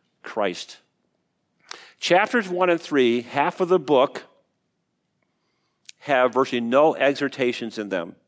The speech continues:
nothing for us to do. A couple of them, Paul said to remember his suffering and not to lose heart, but basically is one entire praise song,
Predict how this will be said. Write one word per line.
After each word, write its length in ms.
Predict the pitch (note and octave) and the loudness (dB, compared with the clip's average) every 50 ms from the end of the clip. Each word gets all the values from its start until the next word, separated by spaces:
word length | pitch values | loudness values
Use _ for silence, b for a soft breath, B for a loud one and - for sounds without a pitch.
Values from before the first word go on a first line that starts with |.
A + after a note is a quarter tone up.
| _ _ | _ _
nothing 340 | - A#2+ C3 - - D#3 D3 | -2 -2 0 0 0 -2 -2
for 160 | - C#3+ E2+ | -2 -4 -2
us 220 | A2+ B2+ B2+ - | -2 -2 -2 -4
to 180 | - - C3 A#2+ | -6 -4 -4 -2
do. 380 | G#2+ B2+ B2 G#2+ F2 E2+ F2 - _ _ _ _ _ _ _ _ _ _ _ _ _ _ _ _ _ _ _ _ _ | 0 0 0 0 -2 -6 -10 -16 _ _ _ _ _ _ _ _ _ _ _ _ _ _ _ _ _ _ _ _ _
A 180 | - F#2+ F#2+ - | -4 -2 -2 -2
couple 340 | - D3+ D#3+ D#3+ E3 D3+ | 0 -2 0 2 4 4
of 120 | D3 C#3+ B2 | 4 4 4
them, 220 | C#3 C3+ C#3 D3+ | 2 2 2 0
Paul 280 | C#3+ - C3+ B2+ C3+ B2+ | 0 -2 0 2 2 2
said 240 | - - B2+ A#2+ - | 2 0 -2 -4 -2
to 100 | - A2+ | -4 -4
remember 840 | A2 G#2+ G#2 G#2+ A#2+ B2+ C#3 C#3 C3 C3+ C3+ C3+ C3+ C3 C3 C3 B2 - | -2 -2 -2 -2 -2 -2 -2 0 0 2 4 4 4 2 2 0 -2 -4
his 160 | A#2 A2 G#2 | -6 -6 -4
suffering 760 | - - C#3+ C#3+ - - D3+ D3 C#3 C#3+ C#3+ C#3 C#3 C3 A#2+ | -2 0 0 -2 0 -2 -2 0 0 0 0 0 -2 -4 -4
and 240 | G2+ F#2+ F#2+ F2+ F2+ b b b b b b | -6 -6 -6 -8 -10 b b b b b b
not 220 | - G#2 G#2 - - | -4 -2 -2 -2 -4
to 80 | G#2+ | -4
lose 220 | G2 G#2 G2+ G2 - | -4 -2 -2 -4 -4
heart, 400 | - - C#3 C#3 C#3 C#3+ C3+ - | -4 0 2 2 4 2 2 0
but 140 | A2+ G2+ | -4 -2
basically 720 | F2+ B2 C#3 D3 - D#3 D3 - C3 C#3 C3+ C3+ C3+ G#2+ | 2 2 2 2 2 -2 -4 -2 0 0 0 0 0 -2
is 200 | B2 A#2 G#2 G2+ | -2 -4 -4 -4
one 260 | G#2 G2+ G#2 A#2+ C#3+ E3 | -6 -4 -2 0 0 2
entire 440 | E3+ E3+ - - C#3+ C#3+ C#3+ C#3 | 0 -2 -2 0 0 2 2 0
praise 460 | C3+ - - - D3+ D3 D3 D3+ D3 - | -2 -4 -4 -2 0 2 2 2 0 -2
song, 460 | - - A2 F2 E2+ E2+ F2 F2+ | -4 -4 -6 -6 -6 -8 -10 -12